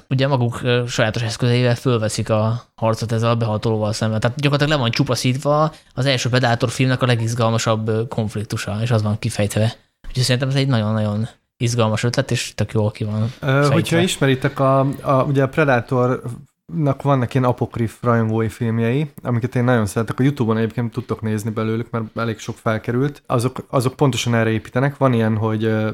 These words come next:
Speaker 2: templomos lovaggal ütközik meg, van vikinges, és az, van egyébként indiánus is, vagy ilyen őslakos.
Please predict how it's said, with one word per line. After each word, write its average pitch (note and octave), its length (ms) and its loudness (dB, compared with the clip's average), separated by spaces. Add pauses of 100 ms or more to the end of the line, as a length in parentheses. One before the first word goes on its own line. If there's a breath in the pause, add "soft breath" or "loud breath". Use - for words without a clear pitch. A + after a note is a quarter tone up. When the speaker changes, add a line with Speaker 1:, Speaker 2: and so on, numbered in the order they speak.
(120)
Speaker 2:
templomos A#2 460 0
lovaggal A2+ 400 0
ütközik A2 380 -6
meg, A2 320 -4
van A2+ 220 2
vikinges, A#2 540 0
és B2 180 -6
az, A2 120 -4 (100)
van A2+ 180 2
egyébként A2 420 0
indiánus G#2+ 520 0
is, - 200 -10 (180)
vagy A2 120 -2
ilyen A2 140 2
őslakos. B2 540 2